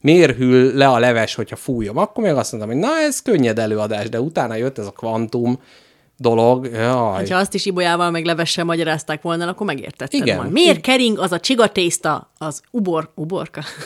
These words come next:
Speaker 1: Igen.
Speaker 2: <laughs> Rég csináltam levest.
Speaker 1: De itt, itt, itt is próbál meg az, hogy a, a egyszerre hullám, meg részecske, de hogy attól függ, hogy hogy nézzük, és hogy így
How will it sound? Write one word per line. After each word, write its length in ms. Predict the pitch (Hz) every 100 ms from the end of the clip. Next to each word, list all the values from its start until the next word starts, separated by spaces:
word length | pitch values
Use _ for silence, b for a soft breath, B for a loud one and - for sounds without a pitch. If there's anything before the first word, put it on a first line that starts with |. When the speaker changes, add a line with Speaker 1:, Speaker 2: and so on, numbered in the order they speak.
| - -
Speaker 1:
Igen. 240 | 214 95 196
Speaker 2:
<laughs> 40 |
Rég 120 | 180
csináltam 460 | - 180 160 - -
levest. 360 | - - - 139
Speaker 1:
De 80 |
itt, 200 | 220 285
itt, 280 | 190 220 220
itt 260 | 196 196 185
is 140 | 135
próbál 360 | - 135 127 127
meg 140 | 131
az, 200 | 131 123
hogy 140 | 131 117
a, 160 | 107 - b _
a 300 | - 104 104
egyszerre 720 | 170 165 - 139 110 107 101 95
hullám, 440 | 180 185 151 131
meg 200 | 123 104
részecske, 760 | 139 185 165 151 131 - 131 123
de 100 | 117
hogy 180 | 110 117
attól 320 | 127 117 104
függ, 180 | 117 107
hogy 140 | 104
hogy 200 | 117 110
nézzük, 520 | 120 185 165 147 131
és 200 | 123 107
hogy 160 | 107 104
így 280 | 101 104